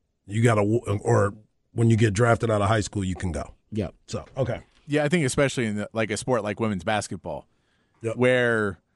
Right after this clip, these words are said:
Speaker 3: there just isn't as many teams, so you can
Speaker 1: Right.
Speaker 3: still go into that W N B A draft, and
Speaker 1: Yep.
Speaker 3: if they go, "All right, well, if I can go in that draft and they're gonna draft me, then I'd like to go, but if I don't go in, I, it,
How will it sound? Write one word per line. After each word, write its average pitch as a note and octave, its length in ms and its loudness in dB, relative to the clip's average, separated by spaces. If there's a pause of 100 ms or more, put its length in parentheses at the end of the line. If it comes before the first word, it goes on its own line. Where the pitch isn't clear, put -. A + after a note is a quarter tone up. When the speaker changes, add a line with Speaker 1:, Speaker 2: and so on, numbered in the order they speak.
(400)
Speaker 3:
there C#3+ 140 4
just C#3 200 -2
isn't B2+ 240 0
as A#2 100 -2
many A2+ 220 0
teams, A#2+ 440 0
so A#2+ 220 2
you A#2+ 160 0
can A#2 220 0
Speaker 1:
Right. A2 100 -2
Speaker 3:
still C3+ 340 4
go C3+ 160 2
into C#3 100 0
that B2+ 120 2
W B2+ 260 2
N A#2+ 60 0
B A#2 80 2
A A2 80 0
draft, C3 440 2
and B2+ 80 0
Speaker 1:
Yep. A2 80 -4
Speaker 3:
if - 40 -10
they B2 160 2
go, A#2 280 2
"All D3 100 2
right, C#3 140 2
well, C3 120 2
if - 80 -2
I D#3+ 100 2
can D3+ 140 -4
go C#3+ 160 4
in D3 160 0
that A2 140 -2
draft C3 280 2
and G2+ 80 -10
they're B2+ 80 0
gonna A#2+ 140 -2
draft C3+ 340 2
me, F#2+ 300 -8
then B2 100 -2
I'd A2+ 140 0
like G#2 180 0
to F#2 80 -16
go, C#3+ 280 4
but G#2 120 -6
if G2+ 80 -6
I C#3+ 120 4
don't G#2+ 200 -2
go G2+ 160 -4
in, C#3 340 0 (580)
I, A#2 100 0
it, C3+ 240 0